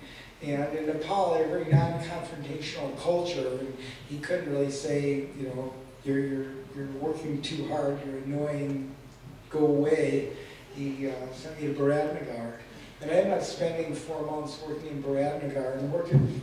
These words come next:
through all the hospitals in southern Nepal teaching, uh, cataract surgery with lens implants. And, uh, when I was still there, four months later, Doctor Ruiz was, uh,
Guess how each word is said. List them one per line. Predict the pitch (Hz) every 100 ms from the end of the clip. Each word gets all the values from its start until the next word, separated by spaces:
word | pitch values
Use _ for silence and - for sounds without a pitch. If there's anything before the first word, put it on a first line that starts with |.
| -
through | 156
all | 160 160 165 160
the | - 160
hospitals | 151 - 156 143 143
in | 143
southern | 131 156 151 151
Nepal | 139 143 147 139 139 -
teaching, | 151 156 151 143 139 - - - - -
uh, | 139 135
cataract | 156 151 147 147
surgery | 147 147 143
with | 139 135
lens | 143 139 143
implants. | 151 - 139 123 127 127 - - - - - - -
And, | 139 135 135 139 135 139
uh, | 131 131
when | 139
I |
was | 147 -
still | 175 160
there, | 160
four | 156 - 170
months | 151 147 -
later, | 160 151 147 139
Doctor | 147 143 -
Ruiz | 139 147 151 147 147 - - -
was, | 143 135 131 127 - 143
uh, | 131 127 127